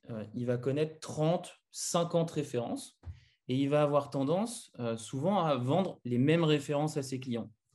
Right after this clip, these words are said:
Si demain, vous lui donnez un outil qui lui suggère des produits pertinents pour son client, alors vous augmentez automatiquement les possibilités d'upsell et de cross-sell que va faire votre commercial.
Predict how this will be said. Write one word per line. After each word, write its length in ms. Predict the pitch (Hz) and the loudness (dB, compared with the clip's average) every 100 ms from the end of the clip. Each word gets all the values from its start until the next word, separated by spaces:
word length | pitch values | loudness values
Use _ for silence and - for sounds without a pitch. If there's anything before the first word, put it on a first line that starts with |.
| _ _ | _ _
Si 200 | - 135 | -16 -8
demain, 320 | 127 156 208 | -2 0 2
vous 100 | 196 | 0
lui 140 | 165 135 | -2 -2
donnez 220 | 135 165 | 0 2
un 220 | 165 139 | 2 2
outil 380 | 156 156 123 - - _ _ _ _ _ | 0 -2 -6 -10 -18 _ _ _ _ _
qui 120 | - | -10
lui 140 | 127 131 | -6 -6
suggère 520 | 127 202 165 180 175 | -4 -4 -2 0 2
des 120 | 143 | 0
produits 360 | 131 143 139 135 | -2 -4 -6 -4
pertinents 540 | 160 165 - 160 165 | -2 -4 -4 0 0
pour 160 | 165 131 | 0 -8
son 180 | - 127 | -8 -6
client, 360 | 123 131 - - _ _ _ - | -6 -8 -8 -14 _ _ _ -4
alors 320 | 131 147 180 | 4 4 4
vous 200 | 156 143 | 2 0
augmentez 580 | 143 143 139 143 135 - | 0 0 -2 -2 -6 -6
automatiquement 920 | 220 220 220 185 170 160 156 - 156 175 | -4 -4 -2 0 2 0 -2 -8 -6 -2
les 140 | 139 | -2
possibilités 680 | 131 127 139 135 135 135 123 | -2 -4 -6 -6 -4 -2 -4
d'upsell 680 | 117 127 151 - 165 170 - | 0 2 2 0 -2 -2 -4
et 80 | 123 | -6
de 120 | 123 | -2
cross-sell 680 | 127 127 170 160 - 156 170 - _ _ _ - | -2 0 -2 -2 0 -2 -2 -8 _ _ _ -4
que 100 | 135 | 2
va 140 | 131 | 4
faire 200 | 127 147 | 4 0
votre 160 | 135 131 | 0 -2
commercial. 460 | 127 117 - - | -2 -2 -6 -14